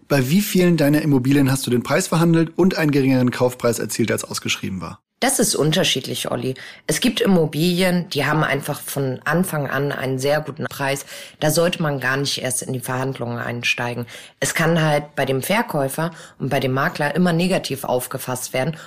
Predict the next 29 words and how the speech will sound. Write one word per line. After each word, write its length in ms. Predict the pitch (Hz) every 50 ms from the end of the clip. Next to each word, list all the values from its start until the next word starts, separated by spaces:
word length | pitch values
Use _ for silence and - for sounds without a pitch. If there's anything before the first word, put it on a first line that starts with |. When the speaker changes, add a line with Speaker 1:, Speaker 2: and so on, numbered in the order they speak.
| - -
Speaker 2:
und 100 | - 131
vielleicht 320 | - - 139 139 139 143 -
bekomme 420 | - 151 - 143 139 139 143 -
ich 180 | - 131 - -
deswegen 500 | - 131 - - - 175 156 160 165 156
diesen 280 | 156 160 165 190 180
Deal 300 | 160 208 220 233 202 -
am 140 | 131 131 135
Ende 280 | - - 127 127 127 123
nicht. 360 | 123 123 123 127 - - - - - - - - - -
Manchmal 380 | - 165 214 220 - 247 233
verhandle 380 | 220 - 190 185 185 196 196 190
ich 280 | 185 180 175 - - -
gar 180 | 165 160 165
nicht 300 | 180 190 196 185 - - - - - - _
so 240 | - - 160 170
sehr 320 | 180 151 - 156 151 139 -
am 160 | 139 139 135
Kaufpreis, 680 | - - 226 285 - - - - - 160 170 190 - - - - - _
sondern 380 | - - 180 196 220 220 214 202
biete 240 | 214 208 - 202
dem 160 | 170 190 180 185
Makler 340 | 196 247 330 - 190 165
zum 160 | - - 147 131
Beispiel 320 | 127 135 135 - - 135
eine 240 | 123 131 131 139 131
fixe 420 | - - 175 - - - - 143
Summe 460 | 127 117 131 131 127 127 123 123 127
an 320 | 131 127 131 165 196 -